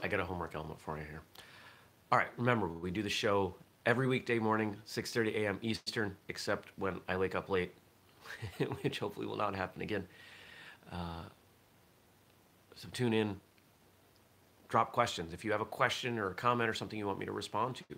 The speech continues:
leave it under today's episode. I'll respond to it tomorrow. If you're listening to this in audio form, yes, you can download this as a podcast. Go ahead and email me, Jeremy at whistlekick dot com.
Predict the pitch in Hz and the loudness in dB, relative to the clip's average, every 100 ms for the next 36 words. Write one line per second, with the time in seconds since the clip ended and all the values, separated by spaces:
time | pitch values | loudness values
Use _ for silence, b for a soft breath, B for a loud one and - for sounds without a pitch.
0 | - 95 107 110 - 98 104 110 95 104 | -6 -4 -2 -4 -6 -8 -6 -6 -2 -2
1 | 104 110 - 143 139 - 95 95 110 101 | 0 -2 -2 -4 -2 0 0 0 -6 -8
2 | 95 98 104 98 110 117 85 92 123 123 | -4 -4 -6 -8 0 0 0 -2 -2 -2
3 | 123 143 185 - 90 76 82 - - - | -2 0 0 0 -4 -4 -6 -8 -8 -10
4 | 82 85 92 131 131 87 80 - 113 - | -6 -4 2 4 4 -2 -4 0 0 -2
5 | - 110 107 113 127 123 127 127 120 117 | -8 -6 2 2 2 0 -2 -4 0 4
6 | 127 - - - - - - B B B | 4 2 -6 -8 -18 -20 -20 B B B
7 | B B - - - - - - - - | B B -20 -20 -20 -20 -20 -20 -20 -14
8 | - 95 92 90 87 85 92 82 76 76 | -2 0 2 2 0 -2 -2 -2 -4 -6
9 | 76 76 - - - 80 - 76 - 95 | -8 -8 -8 -10 -12 -12 -10 -10 -10 -12